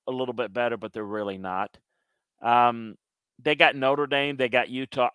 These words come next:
I'm not sure U S C wins. I think they go one and one in those games, possible. But I do think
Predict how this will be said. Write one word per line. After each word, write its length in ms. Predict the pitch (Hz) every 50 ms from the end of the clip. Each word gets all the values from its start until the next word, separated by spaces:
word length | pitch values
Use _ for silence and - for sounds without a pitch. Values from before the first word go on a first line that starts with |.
| -
I'm 220 | - 156 196 202 165
not 220 | 143 131 131 110
sure 220 | - - 143 143 143
U 260 | 135 135 143 151 151
S 140 | 143 135 -
C 220 | - 156 156 151
wins. 760 | 147 135 139 156 160 165 170 170 165 165 156 - - - - _ _ _ _ _ _ _ _ _ _ _ _ _ _ _ _ _ _ _ _ _ _ _ _ _ _ _ _ _ _ _ _ _ _ _ _ _ - 127 -
I 140 | - 127 143
think 240 | - - 160 151 -
they 160 | - 139 127
go 140 | 113 131 135
one 240 | 127 127 139 143 143
and 160 | 139 139 139
one 140 | 147 147 147
in 80 | 139
those 260 | 143 151 156 156 -
games, 340 | - 117 95 - _ - - -
possible. 440 | - 98 78 - - - _ _ _ _ _ _ _ _ _ _ _ _ _ _ _ _ _
But 80 | - 123
I 140 | 131 127 127
do 320 | 104 98 - 175 196 190
think 240 | - 156 120 90